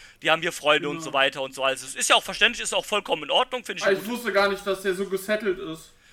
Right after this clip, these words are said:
Speaker 1: Ähm, wusste ich auch nicht, aber das habe ich dann wohl irgendwann mal gelesen, ist wohl tatsächlich so. Und, ähm, ja, der ist ja auch, glaub ich, schon Ende dreißig oder sowas, ne? Wir haben's
Speaker 2: Ja,
Speaker 1: eben schon gesagt,
Speaker 2: klar.
Speaker 1: der, der wrestelt seit zwanzig Jahren, also der ist ja gar nicht mehr so jung, ne?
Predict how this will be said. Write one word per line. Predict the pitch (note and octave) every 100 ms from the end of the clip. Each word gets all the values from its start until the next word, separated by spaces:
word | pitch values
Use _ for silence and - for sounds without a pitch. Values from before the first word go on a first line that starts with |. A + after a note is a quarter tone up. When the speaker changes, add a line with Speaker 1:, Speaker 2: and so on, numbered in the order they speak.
| _
Speaker 1:
Ähm, | C#3+ D#3+ C#3+ - _ _ -
wusste | F#3+ - -
ich |
auch | - A#3
nicht, | A#3+ G3+
aber | F#3
das | F3
habe | F#3
ich | F3+
dann | F3 E3
wohl | E3
irgendwann | F#3 E3 D#3
mal | D3
gelesen, | D3+ C#3+ C3+
ist | -
wohl | D3+ C#3
tatsächlich | C#3+ - - A#2+
so. | C#3 C#4+ - _ _ _ _ _ _ _ _ _ _ _ _ _
Und, | E3 E3+ F3 D#3+
ähm, | D#3+ D#3 D#3 D3+ D3+ D3+ _ - - - _ _ -
ja, | C3
der | C3
ist | -
ja |
auch, | D#3+ -
glaub | C3+
ich, | C3+
schon | D3
Ende | - B2
dreißig | - A2+ B2 - C3
oder | B2
sowas, | B2 A#2 A2+
ne? | F3
Wir | E3 E3
haben's | E3
Speaker 2:
Ja, | D#3
Speaker 1:
eben |
schon | D#3 D#3+
gesagt, | D#3 E3
Speaker 2:
klar. | E3 C#3
Speaker 1:
der, | - - - C#3+
der | C#3+
wrestelt | F#3 - E3+
seit | E3
zwanzig | - E3+ - -
Jahren, | D#3
also | D3 C#3
der | D3
ist | E3+
ja | G#3
gar | D#3 C#3+
nicht | C3+
mehr | C3+
so | B2+ C3+
jung, | C#3 D#3 G3
ne? | E3 G#3+